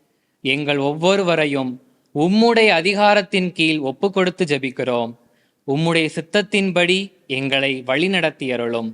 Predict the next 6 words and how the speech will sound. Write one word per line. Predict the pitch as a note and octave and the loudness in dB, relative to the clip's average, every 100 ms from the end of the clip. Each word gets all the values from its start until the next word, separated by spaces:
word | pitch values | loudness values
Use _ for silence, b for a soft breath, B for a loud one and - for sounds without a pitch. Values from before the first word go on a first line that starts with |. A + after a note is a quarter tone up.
| - _ _ _ _ _ _ _ _ | -12 _ _ _ _ _ _ _ _
உலகத்தின் | C3 E3 F3+ F3 E3+ D#3+ | 0 2 0 0 -4 -2
போக்கின்படி | D3+ D#3+ D#3 E3+ D#3+ D#3+ E3 | 0 0 0 -2 0 0 0
நாங்கள் | D3+ C#3 C3+ | -2 -4 -4
வாழாமல், | C3 C3 C#3+ C#3+ D3 D#3 E3+ _ b b b | 2 2 4 2 0 -4 -6 _ b b b
உம்முடைய | D#3 F#3+ A#3 A3+ G3+ E3 | 0 4 4 4 4 4
வார்த்தைகளை | D#3+ A3 A3+ A3+ G3 F3 E3 D3 | 2 2 2 0 2 2 2 -2